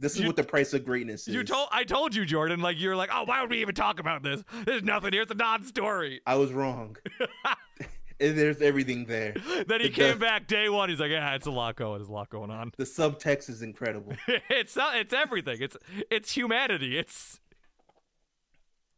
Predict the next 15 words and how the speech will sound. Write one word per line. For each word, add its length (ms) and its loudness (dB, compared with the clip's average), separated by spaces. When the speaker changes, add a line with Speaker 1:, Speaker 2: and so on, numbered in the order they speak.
Speaker 2:
Brady 340 0
is 80 -2
the 100 0
extreme 640 -2
end 180 0
of 140 -2
one 240 -2
facet 360 -2
of 120 -6
human 260 -6
nature, 400 -6
just 200 -4
personified, 720 -2
just 180 -8
the, 100 -2